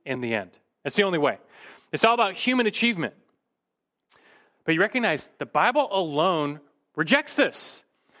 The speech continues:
saying the only thing you achieve is condemnation. We've all sinned. We stand all guilty before a holy God. And there, there's nothing we can do to justify ourselves. We are guilty.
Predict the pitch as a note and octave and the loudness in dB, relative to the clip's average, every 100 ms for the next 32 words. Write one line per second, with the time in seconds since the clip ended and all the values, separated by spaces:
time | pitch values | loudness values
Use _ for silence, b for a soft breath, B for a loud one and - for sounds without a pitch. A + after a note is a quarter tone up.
0 | b - G#3+ G3 G#3 D4 C4 G3+ B3+ - | b -2 0 2 2 2 0 0 0 0
1 | - C4 C#3+ B2 - A3 D#3+ C3 B2 - | -2 -2 -2 -4 -2 -2 0 0 -2 -4
2 | G2 _ _ _ _ _ _ _ _ _ | -10 _ _ _ _ _ _ _ _ _
3 | _ _ _ _ B B _ D3 C#3+ F3 | _ _ _ _ B B _ 0 2 2
4 | - C3+ A#2 A#2+ B2+ - - D#3+ F#3 F3 | 0 -2 -2 -2 -4 -6 -4 -2 0 -4
5 | - - D#3 A#3+ G#3+ - C3+ - C#3 B2 | -10 0 2 4 2 0 -2 -2 -4 -4
6 | - B2+ A#2 A2 - C3 - C#3 C#3 A#2 | -4 0 0 0 -6 -8 -4 -2 -2 0
7 | A2+ G2+ G2+ _ _ b b b _ _ | -2 -2 -8 _ _ b b b _ _
8 | C3 B2+ F#3+ - A#3+ D3+ D3+ C4+ C#4+ F#3+ | -6 -4 -4 -4 -10 -4 0 0 0 0
9 | C#3+ F#3 E3+ C#3+ G#2+ B2 G3+ D#3+ C#3 C#3+ | 0 -2 -4 -10 -6 0 2 2 0 -4
10 | C3+ D#3 D3 - - C#3 A#2 - G#3+ C#3+ | -4 -2 -2 -2 0 0 0 0 0 0
11 | A2 B2 - C3 B2+ C#3 D#3+ A#3+ G#3 | -4 -8 -8 -2 0 2 2 2 0